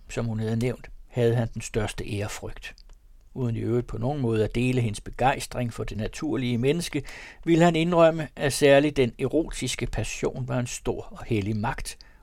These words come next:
overfor hvilken man kun havde at resignere. Men efter hans erfaring var det langt sjældnere denne ophøjede følelse, der fremkaldte de ægteskabelige misærer,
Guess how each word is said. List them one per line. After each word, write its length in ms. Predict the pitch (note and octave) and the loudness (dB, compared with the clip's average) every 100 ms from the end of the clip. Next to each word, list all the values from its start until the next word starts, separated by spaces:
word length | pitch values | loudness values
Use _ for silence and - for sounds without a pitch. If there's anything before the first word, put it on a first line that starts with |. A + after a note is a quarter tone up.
| - | -12
overfor 340 | C3+ A2+ - A#2+ | -4 -4 -2 -2
hvilken 420 | A#2 A2+ - A2+ | -2 -4 -4 -2
man 160 | A2+ | -2
kun 240 | - A2+ G#2+ | -2 -4 -2
havde 240 | A#2 G2 | -2 -2
at 80 | - | -2
resignere. 640 | F2+ - G2+ - - - - - - - - - - - - - - - | -6 -6 -8 -8 -10 -10 -16 -18 -20 -20 -20 -20 -20 -20 -18 -18 -18 -8
Men 140 | C#3 C3 | 0 0
efter 200 | B2+ B2+ | 2 2
hans 200 | F#3+ F#3 | 4 2
erfaring 520 | D3+ D3 B2+ C#3 A#2+ - - | 4 6 6 4 -4 -12 0
var 100 | C3 | 2
det 160 | C3+ B2 | 2 4
langt 280 | D#3 - | 4 4
sjældnere 580 | - C#3 C3 D3+ C3+ A#2 | 0 4 4 2 0 0
denne 280 | - B2 A#2+ | 0 0 2
ophøjede 640 | C3 C#3+ - C#3 - G#2 A2 | 2 0 0 0 0 -2 -4
følelse, 480 | B2+ A#2+ C3 B2+ | -2 0 0 -4
der 120 | A2 G#2 | -6 -6
fremkaldte 640 | - A2+ A#2 B2+ - A2 | -4 -4 -2 -4 -6 -8
de 180 | A2+ G2 | -8 -8
ægteskabelige 760 | G2+ - - G#2+ - - A2+ | -8 -10 -6 -4 -6 -6 -4
misærer, 500 | A2 G#2+ B2 A#2 B2 | -4 -2 0 2 2